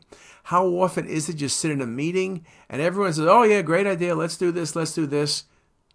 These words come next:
Meeting's over, people walk in the hallway and say, "Oh my God, that's the stupidest thing I've ever heard. The people are a bunch of idiots, we'll never be successful." Again,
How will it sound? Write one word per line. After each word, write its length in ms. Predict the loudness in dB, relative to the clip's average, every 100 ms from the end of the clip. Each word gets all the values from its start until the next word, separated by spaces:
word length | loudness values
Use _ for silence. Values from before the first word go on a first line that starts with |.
| _ _ _ -4
Meeting's 340 | 0 0 0
over, 300 | 0 0 -2
people 260 | -6 -6 -4
walk 200 | -8 -8
in 60 |
the 100 | -10
hallway 280 | -6 -6 -6
and 80 | -8
say, 100 | -8
"Oh 120 | -8
my 200 | -10 -12 -12
God, 280 | -10 -8 -8
that's 240 | -10 -10
the 100 | -10
stupidest 480 | -10 -10 -10 -12 -12
thing 140 | -12
I've 160 | -12 -10
ever 100 | -10
heard. 340 | -6 -6 -6 -10 -20 _ -20 _
The 100 | -12
people 320 | -8 -8 -6 -6
are 40 |
a 40 |
bunch 240 | -6 -6 -8
of 120 | -6
idiots, 380 | -4 -4 -4 -8
we'll 120 | -10
never 300 | -8 -8 -10
be 160 | -12 -12
successful." 800 | -14 -12 -8 -8 -10 -16 -18 _ _ _ _ _ _ _ _ -8
Again, 760 | -8 -6 -4 -2 -4 -6 -12